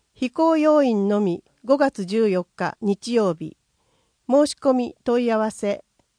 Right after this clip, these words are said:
自衛隊兵庫地方協力本部。電話、零七九四二六の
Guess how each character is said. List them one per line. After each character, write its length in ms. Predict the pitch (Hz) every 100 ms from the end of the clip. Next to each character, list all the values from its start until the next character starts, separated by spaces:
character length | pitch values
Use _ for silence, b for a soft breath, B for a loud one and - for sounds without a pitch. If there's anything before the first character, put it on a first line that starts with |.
| _ _ _ _ _
自 140 | 208 247
衛 180 | 302
隊 320 | 294 269 269 -
兵 320 | - 269 294
庫 140 | 294
地 180 | - 269
方 240 | 247 196 170
協 220 | - 240
力 240 | 254 240 226
本 300 | 233 196 160
部。 180 | 147 - _ _ _ _ _ _ -
電 300 | 247 262 247
話、 240 | 220 214 - _
零 280 | 226 226 294
七 300 | 294 277 196 -
九 340 | - 214 175 - _ _ _
四 340 | - 262 302 302
二 220 | 302 247
六 280 | 196 - 180
の 240 | 165 -